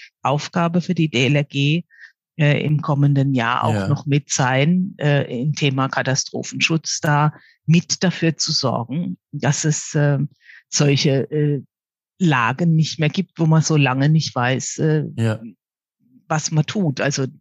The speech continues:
Speaker 1: die Helferinnen und Helfer wussten alle
Speaker 2: <laughs>
Speaker 1: schon, was sie tun, aber die Koordination hat eben hinten und vorne nicht funktioniert.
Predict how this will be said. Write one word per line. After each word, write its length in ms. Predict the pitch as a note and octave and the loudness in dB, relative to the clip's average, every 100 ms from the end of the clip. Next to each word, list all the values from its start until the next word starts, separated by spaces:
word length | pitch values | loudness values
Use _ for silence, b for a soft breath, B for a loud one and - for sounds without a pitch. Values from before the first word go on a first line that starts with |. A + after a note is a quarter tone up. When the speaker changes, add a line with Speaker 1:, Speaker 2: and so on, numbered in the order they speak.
| _ _ - | _ _ -2
Speaker 1:
die 240 | D#3+ C#3+ | 0 0
Helferinnen 640 | - F#3 G3+ A3 F3+ F3 D#3 | 2 2 2 2 2 4 4
und 120 | D3+ | 2
Helfer 340 | D3 E3 F#3 D#3+ | 2 0 -2 0
wussten 400 | F3+ - - C3+ | -2 -2 -4 -2
alle 400 | C3+ D#3+ F3+ G3+ B B B | 0 2 0 -2 B B B
Speaker 2:
<laughs> 40 | D#3 | -2
Speaker 1:
schon, 240 | E3 F3 | 2 2
was 180 | G3 G3+ | 0 0
sie 120 | A3 | -2
tun, 420 | - A#3 A3+ A#3+ | 0 0 2 2
aber 240 | - C#3+ C#3 | 0 -2 -2
die 120 | D#3+ | -4
Koordination 1080 | - A#2+ C3+ C3 C3 B2+ - B2 D#3 G#3+ | -2 -2 -2 -4 -4 -8 -4 0 2 4
hat 160 | D3+ - | 2 0
eben 320 | - C3+ C3+ | -4 -2 0
hinten 320 | C#3 C#3 - | 0 0 0
und 120 | F3+ F#3+ | -4 0
vorne 280 | D3 D#3 | 2 4
nicht 180 | C#3+ B2 | 2 0
funktioniert. 680 | - B2+ - - - - - | -6 -10 -6 -8 -8 -14 -20